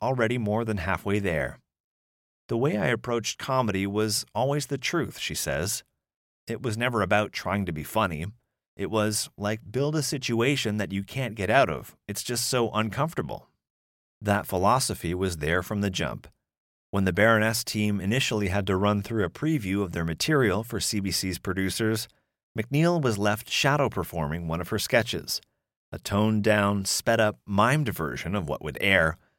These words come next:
so they would not be reading mere stage directions. What she pantomimed for execs was Clean Pole,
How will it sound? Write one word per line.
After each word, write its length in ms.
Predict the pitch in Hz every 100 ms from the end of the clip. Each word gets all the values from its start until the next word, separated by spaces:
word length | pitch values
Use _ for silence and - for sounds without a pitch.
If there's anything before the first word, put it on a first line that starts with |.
| _ _ -
so 160 | - 135
they 120 | 123
would 140 | 117
not 160 | 117 117
be 100 | 110
reading 400 | 107 123 110 98
mere 200 | 107 95
stage 420 | - 139 147 110
directions. 720 | 92 76 60 - - - - - _ _ _ _ _ _ _
What 180 | 120 123
she 220 | - 135
pantomimed 720 | 117 190 185 131 113 107 104
for 180 | 98 101
execs 560 | 90 90 131 123 - -
was 380 | 110 123 113 -
Clean 400 | - 202 185 123
Pole, 420 | - 82 -